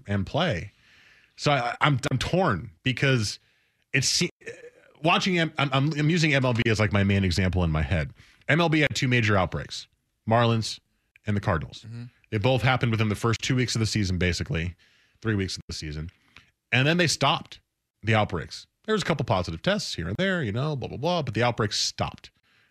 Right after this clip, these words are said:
Speaker 1: M L B is about to hit the World Series. They're in bubbles now in the playoffs, and it's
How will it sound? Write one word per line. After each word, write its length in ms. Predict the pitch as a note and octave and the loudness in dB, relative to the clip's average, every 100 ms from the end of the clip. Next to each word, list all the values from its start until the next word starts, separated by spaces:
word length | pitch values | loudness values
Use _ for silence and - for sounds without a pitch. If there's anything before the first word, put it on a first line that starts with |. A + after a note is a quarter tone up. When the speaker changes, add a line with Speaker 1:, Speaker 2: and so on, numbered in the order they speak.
| - | -4
Speaker 1:
M 100 | A#2+ | 0
L 80 | B2+ | 2
B 120 | B2 | 2
is 100 | G2+ | 2
about 220 | G2+ G#2 | 0 0
to 60 | G#2 | 0
hit 100 | - | -4
the 40 | |
World 220 | D#2+ D#2 | -6 -4
Series. 560 | - G3 F#3+ F3 - - _ _ _ - | 0 2 4 2 -2 -8 _ _ _ -6
They're 140 | F2+ | -4
in 120 | E2 | -2
bubbles 600 | F#2+ F#3+ E3+ D#3 C3+ - - | 2 2 4 2 0 -4 -4
now 240 | D3+ D#3 | 0 2
in 100 | C3+ | 2
the 80 | G#2 | 0
playoffs, 540 | - F3+ E3+ E3+ - - | 2 4 4 2 -2 -6
and 120 | A2 | -4
it's 140 | G2 | -4